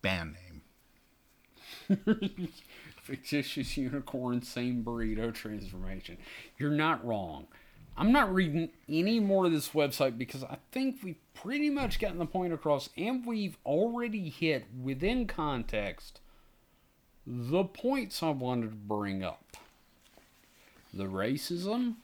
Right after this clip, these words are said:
Speaker 1: Mm-hmm.
Speaker 2: the unicorns,
Speaker 1: Mm-hmm.
Speaker 2: and the burritos.
Speaker 1: And the burritos.
Speaker 2: The burritos.
Speaker 1: Also the
Speaker 2: And
Speaker 1: marshmallows.
Speaker 2: the marshmallows. I always forget the marshmallows, but it's, like, super fucking important.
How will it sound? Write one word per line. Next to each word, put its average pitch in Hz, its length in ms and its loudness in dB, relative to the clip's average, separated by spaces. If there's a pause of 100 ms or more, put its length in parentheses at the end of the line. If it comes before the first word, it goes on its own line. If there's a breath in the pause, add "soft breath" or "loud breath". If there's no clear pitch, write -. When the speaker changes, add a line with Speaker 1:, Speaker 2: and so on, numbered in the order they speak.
(220)
Speaker 1:
Mm-hmm. 101 360 -4 (580)
Speaker 2:
the 90 200 -6
unicorns, 87 1400 -4
Speaker 1:
Mm-hmm. 101 300 -6 (480)
Speaker 2:
and 117 240 -2
the 135 60 -4
burritos. 127 960 -6 (140)
Speaker 1:
And 113 300 -2
the 131 80 -2
burritos. 113 760 -2
Speaker 2:
The 131 80 0
burritos. 110 1000 -2
Speaker 1:
Also 190 200 2
the 175 60 2
Speaker 2:
And 98 80 2
Speaker 1:
marshmallows. - 760 -4
Speaker 2:
the 127 60 -2
marshmallows. 117 960 0
I 110 80 -6
always 185 340 0
forget 214 320 -6
the 180 40 -4
marshmallows, 143 680 0
but - 160 -10
it's, 175 180 -4
like, 123 200 -2
super - 680 4
fucking 98 420 -4
important. 85 540 -8